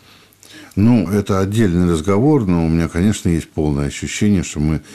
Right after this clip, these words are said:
вошли в новую формацию времени, и как бы история новейшая закончилась, а началась какая-то новая, там, я не знаю,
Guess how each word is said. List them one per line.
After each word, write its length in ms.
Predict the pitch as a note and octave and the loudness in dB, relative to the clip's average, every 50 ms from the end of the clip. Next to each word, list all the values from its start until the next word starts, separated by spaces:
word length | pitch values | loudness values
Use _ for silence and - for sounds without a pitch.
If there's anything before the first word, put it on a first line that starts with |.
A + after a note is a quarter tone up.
| - - - | -20 -14 -8
вошли 360 | D2+ E2+ E2 - - - E2+ | -6 -4 -4 -4 -4 -4 -2
в 120 | C#2+ D#2 | 0 2
новую 320 | G2 G2+ F2+ D2+ C2 B1 B1 | 2 2 2 0 -2 -4 -6
формацию 800 | - - D2 D2 D2 D2+ D2 C2+ - - - - A#1+ A#1 A#1 A1+ | -6 -6 -4 -2 -2 -2 -2 -4 -6 -8 -6 -6 -4 -4 -4 -2
времени, 500 | D2 G2+ C3 D3 D3+ B2 F2 D2 C2+ B1 - - - - - - | 0 0 2 2 2 2 0 0 -2 -6 -10 -14 -20 -20 -16 -10
и 420 | - C#2+ D2+ D2+ D#2 D2+ D2+ D2 C#2 - | -6 -4 -2 0 0 0 0 -2 -2 -4
как 140 | D2+ C2+ C2+ | -6 -4 -2
бы 120 | D2+ D2+ | -2 -2
история 360 | D2 - - F2+ D#2+ D2+ D2 | -2 -2 -2 0 0 0 0
новейшая 560 | D2 D#2+ F2 F2 F#2 E2+ C#2+ - - D2+ C#2 | 2 2 2 2 2 0 -2 -4 -6 -6 -4
закончилась, 680 | C2+ D#2+ E2+ - - F3+ E3+ C3+ - F2+ D2 C#2 - - | -4 -4 -4 -2 -2 -2 -2 -2 -2 -2 -4 -4 -4 -4
а 60 | C#2 | -4
началась 480 | C#2 C2+ - F2 E2+ F#2 F2 - - - - - - - - - | -4 -4 -2 -2 -2 -2 -2 -4 -8 -14 -20 -20 -20 -20 -12 -10
какая-то 480 | D#2 - - E2+ D#2 D2 - - E2+ | -8 -6 -2 -2 -2 -2 -2 -2 0
новая, 460 | E2 E2+ E2+ D2+ C2 A#1+ A#1+ A#1 A1+ G#1+ | 0 2 2 0 0 -2 -4 -6 -8 -8
там, 200 | - A#1+ B1+ C2 | -10 -8 -6 -4
я 160 | C2 C2+ C2+ | -4 -4 -4
не 60 | C2+ | -4
знаю, 380 | A#1+ B1+ B1 B1 A#1+ A#1+ A#1+ | -6 -6 -6 -6 -6 -6 -8